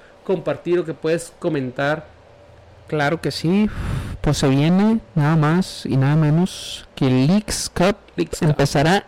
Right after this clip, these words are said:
Speaker 2: el viernes veintiuno de julio en adelante. Así que para que se pongan al día, hay quienes tienen cable, quien no, es,
Speaker 1: Va a
Speaker 2: lo
Speaker 1: salir,
Speaker 2: pueden ver
Speaker 1: va, va a
Speaker 2: por
Speaker 1: salir en Univisión, va a salir en, en antena, sí.
Speaker 2: Si no, búsquenlo ahí en el TikToks, ahí pirateado.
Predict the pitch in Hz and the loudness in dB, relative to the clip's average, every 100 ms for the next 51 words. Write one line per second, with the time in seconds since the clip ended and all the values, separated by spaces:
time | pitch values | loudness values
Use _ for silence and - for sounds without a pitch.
0 | - 151 131 147 180 185 165 160 170 170 | 0 2 4 4 4 4 2 2 2 2
1 | 147 165 190 190 156 123 117 80 - 131 | 4 4 4 4 4 2 0 -2 -6 -4
2 | 135 156 160 143 131 135 127 131 143 156 | 0 0 2 2 0 0 0 0 0 2
3 | 165 143 135 143 180 190 196 180 170 175 | 2 2 2 2 2 4 4 2 2 0
4 | 165 165 170 165 165 185 202 196 160 139 | 0 2 2 2 4 4 4 2 0 0
5 | 127 123 123 147 190 208 202 151 - - | -2 -2 -2 2 2 4 4 2 0 -10
6 | - 160 180 170 160 156 190 165 156 185 | -2 2 4 4 4 4 4 4 4 4
7 | 190 196 185 160 185 175 180 190 190 180 | 4 2 2 0 0 -2 0 0 0 0
8 | - 156 147 143 139 151 131 151 131 120 | -2 -2 0 -2 -2 -2 -4 -6 -8 -10
9 | - - 151 156 165 - 180 165 160 170 | -4 0 4 4 4 4 4 4 4 4
10 | 165 - 190 - 220 208 - - - 147 | 2 0 -2 0 0 0 -6 -8 -4 2
11 | 143 147 180 151 156 160 202 | 4 4 4 2 4 4 4